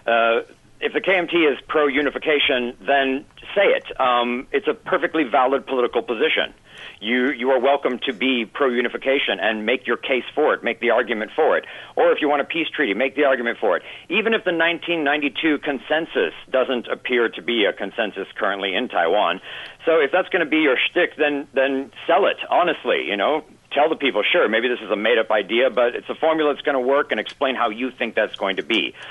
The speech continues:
Whether or not that's gonna get you elected is a completely different, uh, uh, <laughs> question.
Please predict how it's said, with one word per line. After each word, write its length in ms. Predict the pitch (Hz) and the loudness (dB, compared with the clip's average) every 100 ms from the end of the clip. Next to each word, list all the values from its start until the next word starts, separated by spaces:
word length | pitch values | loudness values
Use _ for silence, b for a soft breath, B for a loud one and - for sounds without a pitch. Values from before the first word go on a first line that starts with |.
| B - | B 0
Whether 200 | 156 160 | 4 4
or 60 | |
not 140 | 151 135 | 4 0
that's 140 | 120 | -2
gonna 180 | 143 127 | -2 0
get 180 | 117 117 | 0 0
you 100 | 98 | 0
elected 380 | 101 120 110 | 2 0 0
is 140 | 95 85 | -2 -2
a 60 | |
completely 420 | 98 101 110 92 90 | -4 -6 -6 -6 -4
different, 580 | 90 107 101 82 - | -2 -2 -2 -4 -2
uh, 40 | 107 | 0
uh, 1080 | 80 78 - 87 82 85 92 87 98 - 147 | 2 0 0 -2 0 -2 -4 -6 -6 -6 -4
<laughs> 60 | |
question. 480 | - 127 - 73 69 | 0 0 0 -4 -6